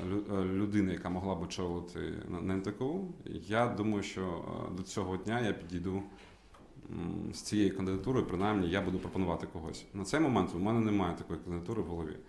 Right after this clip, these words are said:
А, якщо у вас є бачення, хто це міг бути, м, Facebook, сторінка Юра Стець, заходьте, пишіть.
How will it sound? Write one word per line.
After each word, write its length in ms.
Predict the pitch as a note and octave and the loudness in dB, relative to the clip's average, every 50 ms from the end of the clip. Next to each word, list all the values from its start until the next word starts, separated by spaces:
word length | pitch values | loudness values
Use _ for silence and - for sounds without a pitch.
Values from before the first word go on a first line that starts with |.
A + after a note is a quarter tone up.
| - - - - - - - - - - - - - - | -18 -20 -18 -18 -18 -18 -18 -18 -18 -20 -20 -20 -8 -2
А, 340 | - F#2+ F#2+ F#2+ F#2+ F#2 F#2 - | 2 2 4 4 4 4 2 -2
якщо 280 | G#2 G2+ - - C#3+ C#3 | -4 -4 0 2 4 6
у 20 | |
вас 240 | B2 A#2 A2 - - | 8 8 6 6 4
є 100 | G#2+ G2 | 2 2
бачення, 460 | F2 F#2 F2+ F2 - - - F2 E2+ D#2+ - | 4 4 2 2 2 0 -2 -4 -4 -4 -2
хто 120 | - G2+ | -2 -2
це 140 | - - A2 | -2 0 -2
міг 160 | A2+ A2+ A2 | 0 0 0
бути, 360 | A#2 C3 C#3 - F#2+ F#2 E2+ - - - - - - - - - - - - - - - - - F2+ | 0 0 0 0 -2 -4 -4 -6 -10 -16 -20 -20 -20 -20 -20 -20 -20 -20 -20 -20 -20 -16 -12 -8 -4
м, 840 | F#2+ F#2+ F#2 F#2 F#2 F#2 F#2 F#2 F#2 F#2 F2+ F2+ F2+ F2+ F2+ F2 F2 - - - - - - - - - - - - - - - - - - - - | -2 0 0 0 0 0 0 0 -2 -2 -2 -2 -2 -2 -4 -4 -6 -8 -8 -10 -12 -14 -16 -16 -18 -16 -16 -14 -14 -12 -10 -8 -8 -10 -10 -4 2
Facebook, 500 | B2 A#2 G#2+ A2 A2+ A2+ A#2+ C#3 C#3 C#3+ | 4 4 4 4 2 2 2 2 2 0
сторінка 420 | - - G2 F#2+ A2 A#2 A#2 - F2 | -2 -2 0 2 2 2 2 2 2
Юра 240 | E2+ F2+ F#2 F2+ E2+ | 2 4 2 2 -2
Стець, 420 | - - G#2 G#2+ G#2+ - - - F2+ | -2 -2 -2 -2 -2 -6 -8 -8 -8
заходьте, 460 | E2+ F2+ F2 - - G2 F#2 - F#2+ | -6 -4 -4 -2 -2 -4 -4 -4 -10
пишіть. 340 | - - - - - - | -10 -10 -10 -8 -10 -10